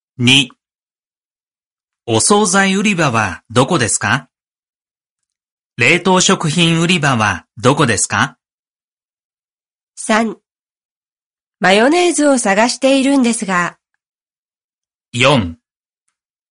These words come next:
Speaker 1: この牛肉を一キロください。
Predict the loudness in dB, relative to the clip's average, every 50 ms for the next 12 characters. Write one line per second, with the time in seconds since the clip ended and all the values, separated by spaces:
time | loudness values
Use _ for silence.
0 | _ _ _ -2 0 2 2 2 2 2 0 0 2 0 -2 -2 -2 0 0 2
1 | 2 0 -2 -4 -12 _ _ _ _ _ _ -2 -2 0 0 -2 0 2 2 2
2 | 2 0 0 0 0 0 0 0 2 0 0 -2 -2 -8